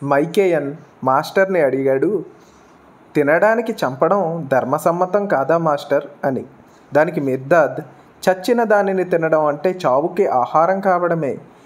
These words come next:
ఇతరులను బాధించి బ్రతకటం అంటే బాధకి ఆహారం కావడమే. అలా అని దైవ ఇచ్ఛ శాసించింది. అది తెలుసుకుని నీ దారిని ఎన్నుకో మైకేయన్"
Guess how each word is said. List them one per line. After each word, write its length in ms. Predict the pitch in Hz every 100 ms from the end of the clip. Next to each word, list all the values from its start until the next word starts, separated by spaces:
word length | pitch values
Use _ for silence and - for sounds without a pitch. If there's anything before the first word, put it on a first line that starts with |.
| - 151
ఇతరులను 500 | 151 214 220 214 180
బాధించి 540 | 139 143 175 220 208
బ్రతకటం 560 | 165 156 170 180 180 165
అంటే 600 | 151 147 165 143 147 - - -
బాధకి 580 | 127 131 139 190 - -
ఆహారం 460 | 120 - 165 190 190
కావడమే. 600 | 170 151 139 131 117 - - - - 131
అలా 180 | 131
అని 240 | 147 170 202
దైవ 360 | 160 127 139
ఇచ్ఛ 340 | 175 202 202 208
శాసించింది. 840 | 208 143 - 208 202 180 127 107 - - - - - 143
అది 180 | 156
తెలుసుకుని 720 | 190 147 175 - 226 214 165 165
నీ 240 | 160 160
దారిని 460 | 131 120 139 185 202
ఎన్నుకో 400 | 175 170 170 156
మైకేయన్" 640 | 127 123 - 120 110 131